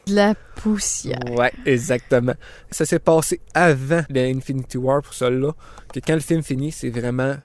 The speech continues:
Speaker 2: l'Infinity War. Tu sais, ça s'est passé après dans les mêmes dates, là. Fait que là, on finit avec vraiment le gros film qui a été tant attendu,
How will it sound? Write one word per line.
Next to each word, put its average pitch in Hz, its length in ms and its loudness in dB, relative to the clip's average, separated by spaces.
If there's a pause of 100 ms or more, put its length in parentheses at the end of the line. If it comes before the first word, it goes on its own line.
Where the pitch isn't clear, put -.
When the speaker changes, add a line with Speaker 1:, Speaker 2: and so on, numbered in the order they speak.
(120)
Speaker 2:
l'Infinity 131 760 0
War. 123 260 -4 (220)
Tu - 140 -6
sais, - 0 -
ça - 160 -10
s'est 127 140 -4
passé 139 380 0
après 147 180 -4
dans 139 60 -2
les 131 60 0
mêmes 131 300 -2
dates, 123 260 -6
là. - 200 -12
Fait 131 100 -2
que 151 80 2
là, 165 140 8
on 190 60 8
finit 175 220 2
avec 151 240 4
vraiment 156 380 2
le 147 320 6
gros 180 240 6
film 160 400 2
qui - 80 -4
a - 60 0
été 131 180 -2
tant 131 140 0
attendu, 135 680 -2